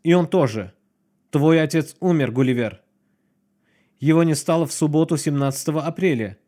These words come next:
Его забрали". Я задумался, как бы сказать, чтобы он понял. Люди, на которых мы работаем.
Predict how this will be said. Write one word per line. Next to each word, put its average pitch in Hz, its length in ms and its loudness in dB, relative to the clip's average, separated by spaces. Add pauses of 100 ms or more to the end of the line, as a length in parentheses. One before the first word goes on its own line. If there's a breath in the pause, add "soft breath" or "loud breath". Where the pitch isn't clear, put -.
(200)
Его 135 260 0
забрали". 156 600 0 (880)
Я 180 200 -2
задумался, 160 600 0
как 160 320 -8
бы 160 100 -2
сказать, 147 380 -2
чтобы 143 320 -2
он 143 160 -2
понял. 120 500 -6 (680)
Люди, 175 340 0
на 185 120 0
которых 185 380 -2
мы 190 120 0
работаем. 180 600 -4